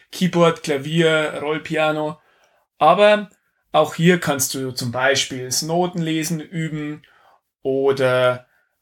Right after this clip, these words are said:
ähm, Melodien dir einprägen. Also auch für unterwegs, ähm, eine ganz passable Alternative, wenn du kein Klavier da hast.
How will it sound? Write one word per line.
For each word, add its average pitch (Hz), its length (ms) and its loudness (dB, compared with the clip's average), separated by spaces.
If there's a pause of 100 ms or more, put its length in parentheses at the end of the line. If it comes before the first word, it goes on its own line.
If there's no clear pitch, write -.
(120)
ähm, 127 360 -2
Melodien 160 640 2
dir 151 220 2
einprägen. 143 720 -2
Also 135 240 -6
auch 165 180 0
für 147 140 -4
unterwegs, 185 760 0 (580)
ähm, 147 440 0 (1080)
eine 135 260 0
ganz 131 220 2
passable 131 460 -2
Alternative, 123 760 -6 (640)
wenn 135 180 -4
du 135 320 -2
kein 135 240 -6
Klavier 131 540 -2
da 101 240 -6
hast. - 340 -6